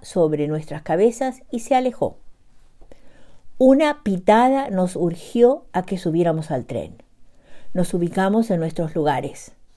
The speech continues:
Aquel ya no parecía un grupo de pasajeros desconocidos que realizaban un viaje en tren. Más bien parecía una fiesta en la cual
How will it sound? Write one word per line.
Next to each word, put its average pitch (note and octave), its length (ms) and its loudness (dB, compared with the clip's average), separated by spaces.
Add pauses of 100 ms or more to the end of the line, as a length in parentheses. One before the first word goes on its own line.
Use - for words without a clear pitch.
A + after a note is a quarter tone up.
(480)
Aquel B3 580 6
ya G#3+ 280 2
no B3+ 120 0
parecía G#3+ 680 -2
un E3+ 160 0
grupo F3+ 340 2
de E3 80 4
pasajeros E3+ 720 0
desconocidos E3+ 960 0 (340)
que F#3+ 140 4
realizaban F#3 640 2
un F3+ 200 0
viaje F3 360 2
en E3+ 120 -2
tren. C3 400 -2 (560)
Más G#3 420 4
bien A#3 520 6 (180)
parecía F3 580 4
una F#3 220 0
fiesta - 760 -2 (300)
en F#3 180 2
la E3 120 2
cual G#3+ 420 2